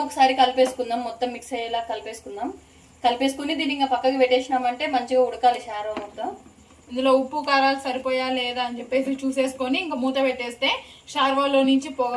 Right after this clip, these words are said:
Speaker 2: కూడా బయటికి రాకుండా దాంట్లోనే ఆవిరికి మంచిగా ఉడికిపోయి చికెన్ గ్రేవీ టేస్ట్ మొత్తం గ్రేవీ పట్టేస్తుంది.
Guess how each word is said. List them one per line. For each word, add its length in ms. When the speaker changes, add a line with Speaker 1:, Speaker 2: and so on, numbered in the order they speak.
Speaker 2:
కూడా 200
బయటికి 380
రాకుండా 320
దాంట్లోనే 420
ఆవిరికి 400
మంచిగా 460
ఉడికిపోయి 420
చికెన్ 340
గ్రేవీ 380
టేస్ట్ 220
మొత్తం 260
గ్రేవీ 320
పట్టేస్తుంది. 600